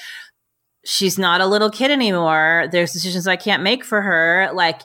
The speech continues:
it sucks having to kind of stand back and, like, watch your kid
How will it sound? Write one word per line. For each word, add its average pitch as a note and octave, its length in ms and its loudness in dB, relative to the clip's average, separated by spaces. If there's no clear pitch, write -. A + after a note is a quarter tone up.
it - 220 -2
sucks A3+ 580 -2
having F#3+ 240 0
to F#3 80 -2
kind F#3+ 200 0
of E3+ 120 -2
stand F3+ 340 -2
back F3 440 0
and, F3 180 0
like, E3 220 0
watch F3+ 400 -2
your F#3 140 0
kid E3+ 680 -2